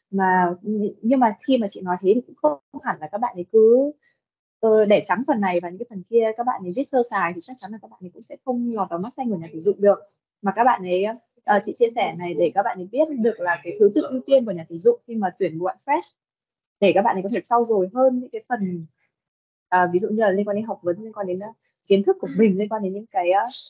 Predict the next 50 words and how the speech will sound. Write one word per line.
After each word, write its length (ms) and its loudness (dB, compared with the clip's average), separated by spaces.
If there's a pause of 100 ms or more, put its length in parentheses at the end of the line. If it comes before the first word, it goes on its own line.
(240)
gọi 120 -4
là 60 -4
những 240 -6
cái, 160 -4
ừm, 640 -6
hard 380 -2 (100)
skill 240 2
của 160 0
mình. 160 2 (400)
Ví 120 0
dụ 160 0
như 160 -2
là 180 2
về, 200 2
ờ, 200 -4
ngôn 240 -4
ngữ, 160 2 (100)
về 120 0
những 120 -8
cái 140 -6
công 140 -10
cụ. 240 -2 (520)
Và 320 2
thêm 260 -2
nữa 140 2
là 200 2
cũng 220 -6
chăm 140 -14 (140)
chỉ 220 0
tham 180 -14
gia 160 4
những 140 -18
cái 100 -18
hoạt 140 -18
động 140 -10
ngoại 180 -12
khóa, 300 -2
hay 100 0
là 160 -2
nếu 120 -8
mà, 80 -4 (420)
ờ, 220 -4
bạn 200 0
là 120 -2
một 60 -4
người 140 0
hướng 180 -2
nội, 280 2
không 120 -14
thích 140 -8